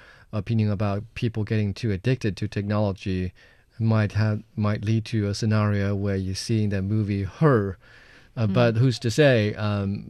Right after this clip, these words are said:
Speaker 1: that in, perhaps in the future when technology is there, uh, is ready, and we, we could, uh, use that technology to achieve,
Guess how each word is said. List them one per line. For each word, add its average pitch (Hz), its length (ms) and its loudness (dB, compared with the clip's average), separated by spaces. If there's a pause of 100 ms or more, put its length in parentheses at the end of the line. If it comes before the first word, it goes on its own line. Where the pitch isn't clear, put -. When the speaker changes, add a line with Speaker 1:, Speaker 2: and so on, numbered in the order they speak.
(140)
Speaker 1:
that 110 380 -6
in, 113 420 -4
perhaps 110 340 2
in 113 60 0
the 107 80 2
future 113 400 0
when 107 180 2
technology 107 720 0
is 104 140 -2
there, 104 360 0 (440)
uh, 95 180 -4
is 110 240 -2
ready, 113 440 2
and 104 460 -2
we, 113 640 -2
we 120 220 -4
could, 113 280 -6 (120)
uh, 104 120 -16
use 139 420 -2
that - 280 -4
technology 101 680 -4
to 101 240 -8
achieve, 101 600 -4